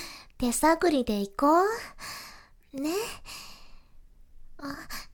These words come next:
もう入れたい？ちょっと、もうちょっとでいいから休ませて。え、ちょっと、うち、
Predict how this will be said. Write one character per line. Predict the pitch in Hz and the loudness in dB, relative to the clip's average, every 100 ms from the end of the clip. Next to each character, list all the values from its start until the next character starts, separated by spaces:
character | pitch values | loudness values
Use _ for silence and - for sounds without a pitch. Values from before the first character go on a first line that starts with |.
| - - - - | -20 -20 -20 -12
も | 277 285 330 403 381 247 | -10 -4 0 2 2 -2
う | - | -6
入 | 247 254 269 | -6 0 0
れ | |
た | 285 311 | 4 4
い？ | 294 226 226 349 - - - - - - - - | 6 4 0 -2 -4 -14 -14 -18 -20 -20 -20 -20
ち | - - | -12 -4
ょ | 285 | -2
っ | 302 | -2
と、 | - 262 | 0 0
も | 226 247 208 240 294 | -2 -8 -6 -4 2
う | 415 427 | 0 2
ち | 440 | 0
ょ | 415 | 2
っ | |
と | 381 | 2
で | 277 | 2
い | 247 277 | 2 2
い | 294 | 2
か | - 240 | 0 0
ら | 214 | 0
休 | 208 240 - | -2 0 2
ま | 330 359 | 4 4
せ | 359 | 4
て。 | 320 233 | 2 4
え、 | 240 302 349 - - - - - - - - - - - - - - - - - - - - 285 339 392 - - - - - | 4 4 2 -4 -8 -8 -10 -12 -14 -18 -20 -20 -20 -20 -20 -18 -20 -18 -18 -18 -20 -20 -14 -6 -6 -6 -10 -12 -16 -14 -8
ち | - 381 | -6 -6
ょ | |
っ | 392 427 - | -6 -6 2
と、 | 320 311 311 - - - - - 311 | 6 6 4 0 -8 -10 -16 -14 -8
う | 269 - | -8 -4
ち、 | - 359 | 0 0